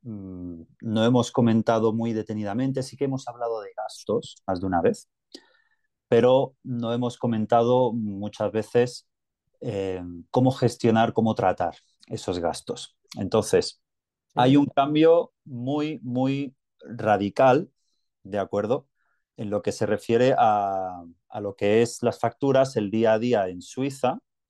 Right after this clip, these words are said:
Speaker 1: respecto a lo que os podéis enfrentar en España. En Suiza lo que existe, mismo para los particulares, es un sistema como si fueras autónomo, ¿de acuerdo? Es decir, tienes que gestionar mucha más contabilidad, muchísimas más facturas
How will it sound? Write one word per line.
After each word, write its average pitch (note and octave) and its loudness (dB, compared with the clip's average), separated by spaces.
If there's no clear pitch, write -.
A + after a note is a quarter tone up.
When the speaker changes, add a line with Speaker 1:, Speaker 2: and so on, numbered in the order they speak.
Speaker 1:
respecto A2+ 0
a A2+ 6
lo A#2+ 2
que - -8
os - -10
podéis G2 -8
enfrentar G#2+ 0
en A2 2
España. - -8
En G2 -4
Suiza B2+ 2
lo C#3 6
que C3 4
existe, C#3 2
mismo A2+ -2
para F#2+ 0
los F#2 -2
particulares, G#2 0
es - -16
un A2 -20
sistema A2 0
como F2 -4
si - -2
fueras G#2 2
autónomo, D#2+ -2
¿de F2 -2
acuerdo? G2 4
Es G2 4
decir, F#2+ -2
tienes G#2 -2
que A2 -2
gestionar A2 0
mucha A2+ -4
más G#2+ 0
contabilidad, G#2+ -2
muchísimas G#2 -14
más G#2 -10
facturas B2 0